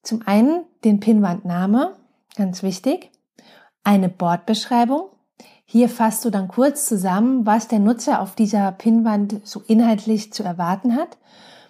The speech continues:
Und du achtest da aber auch drauf, dass du in dem Text, in diesem Beschreibungstext, die passenden Keywords verwendest, also die Worte sozusagen, nach denen der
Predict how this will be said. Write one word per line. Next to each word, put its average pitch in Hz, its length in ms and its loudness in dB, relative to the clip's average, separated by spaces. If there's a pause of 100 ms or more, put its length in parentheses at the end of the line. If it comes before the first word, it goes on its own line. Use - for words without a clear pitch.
(180)
Und 214 180 2
du 202 100 -6
achtest 226 400 -2
da 262 180 2
aber 262 220 0
auch 254 280 2
drauf, 240 420 0
dass 220 280 -2
du 220 260 0
in 220 260 2
dem 208 160 4
Text, - 400 -4
in 214 80 0
diesem 190 220 0
Beschreibungstext, 247 1000 -2 (340)
die 220 80 -4
passenden 214 540 2
Keywords 202 640 -2
verwendest, 175 680 -8
also 190 260 -4
die 190 300 0
Worte 240 600 0
sozusagen, 214 680 -2
nach 196 160 -4
denen 233 540 2 (480)
der 185 520 0